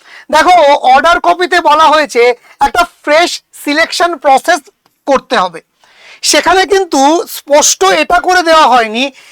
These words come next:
যে সেই সিলেকশন প্রসেসে ঠিক কারা অংশগ্রহণ করতে পারবে।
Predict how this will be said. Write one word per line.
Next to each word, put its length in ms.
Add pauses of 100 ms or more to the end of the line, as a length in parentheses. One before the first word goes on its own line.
(100)
যে 180
সেই 440
সিলেকশন 580
প্রসেসে 540 (300)
ঠিক 180 (100)
কারা 340
অংশগ্রহণ 680
করতে 320
পারবে। 360